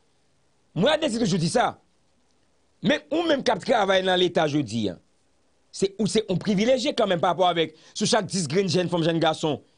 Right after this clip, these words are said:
qui peut être étudié, fait, fait, qui gagne diplôme, qui gagne lis-, bah, non, mais ou, qui va travailler, ou même qui travaille là, sont privilégiés. Mais qu'on a, regardez à qui ça privilège ou à servir.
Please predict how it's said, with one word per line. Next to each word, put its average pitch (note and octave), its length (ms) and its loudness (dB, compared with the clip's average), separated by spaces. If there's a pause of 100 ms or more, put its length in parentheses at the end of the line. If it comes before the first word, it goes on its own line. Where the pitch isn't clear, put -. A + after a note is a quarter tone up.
(300)
qui G3+ 140 0
peut G3+ 100 2
être G3+ 220 -2
étudié, F#3 540 0
fait, F3+ 320 0
fait, F#3 160 0
qui F3+ 100 -6
gagne F3+ 160 0
diplôme, E3+ 360 -2
qui E3+ 100 -6
gagne F3 160 0
lis-, F3 280 -6
bah, E3+ 200 2
non, E3 100 2
mais E3 140 2
ou, D3 100 -2 (200)
qui G3 80 -4
va F#3+ 100 2
travailler, D#3+ 380 0
ou G3 40 0
même G3 140 0
qui F#3 80 0
travaille E3+ 240 2
là, D#3+ 80 0
sont D3 140 -4
privilégiés. A3+ 680 0 (680)
Mais G3+ 100 2
qu'on G#3+ 120 2
a, - 100 0
regardez B3 380 0
à B3+ 120 2
qui C#4 120 -6
ça G#3+ 160 0
privilège G3 500 -2
ou G#3 60 2
à G3+ 80 0
servir. D3 420 -2